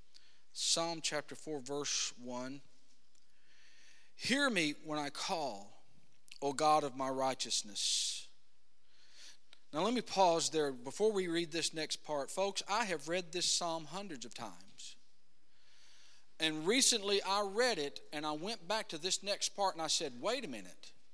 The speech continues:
Does that say what I think that it says?"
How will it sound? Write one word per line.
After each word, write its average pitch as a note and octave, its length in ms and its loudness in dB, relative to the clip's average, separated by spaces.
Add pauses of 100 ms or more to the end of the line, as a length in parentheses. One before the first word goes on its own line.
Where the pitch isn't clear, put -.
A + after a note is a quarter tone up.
(680)
Does B2 260 2
that F#3 260 2
say A#3+ 320 6
what G3+ 340 0 (920)
I D3 120 6
think A3+ 340 0
that D#3+ 100 -4
it C3 120 -4
says?" - 800 2